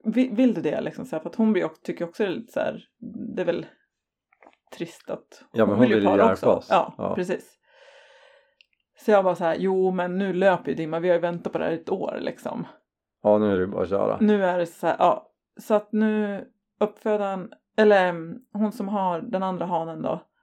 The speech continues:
Speaker 1: hon kunde imorgon också. Hon fick sluta tiden från jobbet, så att då åker vi ner till Brocksvallarna.
Speaker 2: Imorgon bitti.
Speaker 1: Mm, imorgon bitti, för att nu är det ju liksom lite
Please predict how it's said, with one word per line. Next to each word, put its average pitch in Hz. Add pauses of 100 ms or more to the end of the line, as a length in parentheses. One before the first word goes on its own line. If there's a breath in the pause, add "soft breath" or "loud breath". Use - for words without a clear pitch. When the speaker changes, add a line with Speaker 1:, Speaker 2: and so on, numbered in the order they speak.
(120)
Speaker 1:
hon 196
kunde 175
imorgon 165
också. -
Hon 180
fick -
sluta 170
tiden 170
från 170
jobbet, 165
så -
att - (680)
då 185
åker 170
vi 151
ner 156 (100)
till 147 (640)
Brocksvallarna. 185 (440)
Speaker 2:
Imorgon 101
bitti. 107
Speaker 1:
Mm, 185
imorgon 185
bitti, -
för -
att 170
nu 202
är 170
det 165
ju 156
liksom 165
lite -